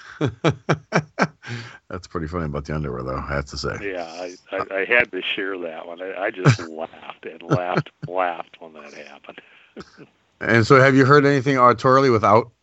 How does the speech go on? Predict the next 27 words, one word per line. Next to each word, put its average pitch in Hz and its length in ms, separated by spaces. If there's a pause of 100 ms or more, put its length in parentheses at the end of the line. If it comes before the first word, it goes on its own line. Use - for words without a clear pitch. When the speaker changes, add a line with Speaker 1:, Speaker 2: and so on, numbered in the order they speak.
Speaker 1:
the 101 80
spirit 101 300
box? 78 200
Have 82 140
you 82 80
heard, 82 340
I 95 60
mean, 95 120
Speaker 2:
I 92 40
Speaker 1:
besides 107 320
the 90 60
Speaker 2:
have. - 20
Speaker 1:
radio 92 240
going 90 220
on 87 120
and 82 100
stuff, 85 240
like 87 120
voices 78 680
or? 67 260 (520)
Speaker 2:
Yeah, 92 320
of - 140
course, 113 360
footsteps - 640
are 87 120
very 95 360
common. 123 720